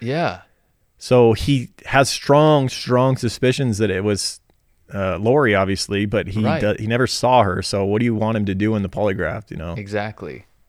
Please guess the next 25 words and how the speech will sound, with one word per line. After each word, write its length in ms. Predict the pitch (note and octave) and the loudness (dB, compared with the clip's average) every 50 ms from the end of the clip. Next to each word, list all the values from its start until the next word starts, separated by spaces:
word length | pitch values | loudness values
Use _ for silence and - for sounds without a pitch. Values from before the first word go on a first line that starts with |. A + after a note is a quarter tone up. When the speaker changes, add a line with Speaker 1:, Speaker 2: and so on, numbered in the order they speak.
| _ _ - | _ _ -20
Speaker 2:
What 340 | G2+ F#2+ F#2+ G#2 G2 G2 G2 | -18 -12 -8 -6 -4 -4 -2
were 80 | C3 C3+ | -2 -2
the 60 | A#2 | -2
Speaker 1:
Exactly. 20 | G#2+ | -2
Speaker 2:
questions, 640 | - - A#2 A#2+ - - - F2+ E2 E2 E2 - | -2 -2 -2 -2 -2 -6 -10 -10 -10 -10 -10 -8
you 80 | F#2 F#2+ | -8 -6
know? 120 | F#2 G2 | -4 -2
Like, 200 | G#2 G2+ F#2 - - | -2 -2 -4 -4 -4
did 120 | A2+ G#2 | -4 -4
Lori 320 | G2+ G#2 G2+ G2+ G2+ G#2 F#2 | -2 -2 -2 -2 -2 -2 -2
stab 320 | - - A2 G#2 A2+ G#2+ | -2 -2 0 2 2 0
you? 100 | F#2 E2+ | 0 -2
Like, 260 | F2 F2+ F2+ - - - - - G2+ F#2+ - - _ _ | -4 -6 -6 -8 -14 -20 -20 -18 -18 -18 -18 -20 _ _
he's 220 | - A2+ G#2 F#2 _ _ - - - | -10 -8 -8 -8 _ _ -20 -2 4
pretty 220 | - C#3 D3 D3+ C3 | 4 6 6 6 6
damn 220 | C3 B2+ B2 A#2+ | 6 6 4 4
sure, 240 | - - - B2+ G#2+ | 0 2 2 2 2
but 120 | F#2 G2+ | 2 0
he 80 | G2+ F2+ | -2 -2
can't 220 | - A#2+ G#2 F#2 | -2 -4 -4 -4
say 160 | - - G#2+ | -2 -2 0
a 60 | G2 F#2 | 0 0
hundred 140 | G#2+ G#2 - | -2 -4 -4
percent. 420 | G2 F#2+ - G#2+ F#2+ - - - _ _ _ _ - | -6 -6 -6 -6 -6 -8 -10 -14 _ _ _ _ -14
Speaker 1:
Exactly. 600 | A#2 G#2 - A#2+ C3 D#3+ E3 - - - - | -14 -8 -6 -4 -4 -4 -6 -12 -18 -20 -20